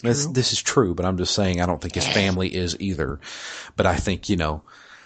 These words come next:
Speaker 1: the richest families in the world are the ones that, that kind of rule the country. Uh, they have a, they have a kind of a stranglehold over everything,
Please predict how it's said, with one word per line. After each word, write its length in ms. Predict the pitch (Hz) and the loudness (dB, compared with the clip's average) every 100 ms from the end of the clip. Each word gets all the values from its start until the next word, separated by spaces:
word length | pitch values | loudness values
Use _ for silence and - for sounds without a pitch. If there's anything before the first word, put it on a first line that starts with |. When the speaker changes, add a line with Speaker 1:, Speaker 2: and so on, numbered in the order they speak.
| - - | -12 2
Speaker 1:
the 160 | 127 | 6
richest 520 | 143 165 - 143 - | 8 8 6 2 2
families 500 | 139 131 131 120 117 | 2 4 4 2 0
in 160 | 98 117 | -2 -2
the 60 | 113 | 0
world 680 | 107 110 101 90 90 90 87 _ - | 2 4 4 4 2 -2 -10 _ 0
are 120 | 104 | 2
the 120 | 101 | 4
ones 520 | 104 90 90 87 85 - | 2 0 -2 -2 -4 -2
that, 260 | 87 87 _ - | -2 -2 _ -6
that 300 | 90 90 - | -2 -2 -4
kind 240 | - 95 | -2 0
of 140 | 90 87 | 0 -2
rule 300 | 101 87 82 | 0 0 -2
the 100 | - | -8
country. 720 | - 160 131 - 50 - - _ - - - _ | -2 0 0 -2 -6 -8 -12 _ -20 -20 -20 _
Uh, 380 | - 87 82 90 | 2 2 2 2
they 160 | 95 101 | 4 6
have 200 | 107 101 | 6 6
a, 140 | 95 | 4
they 180 | 92 101 | 4 2
have 160 | 95 95 | 4 4
a 180 | 92 95 | 2 0
kind 260 | - 120 | 2 2
of 60 | 101 | 4
a 40 | |
stranglehold 680 | 92 120 131 92 80 92 85 | 2 4 6 6 4 2 4
over 240 | 87 78 | 2 2
everything, 420 | 69 71 - - | 0 0 -4 -8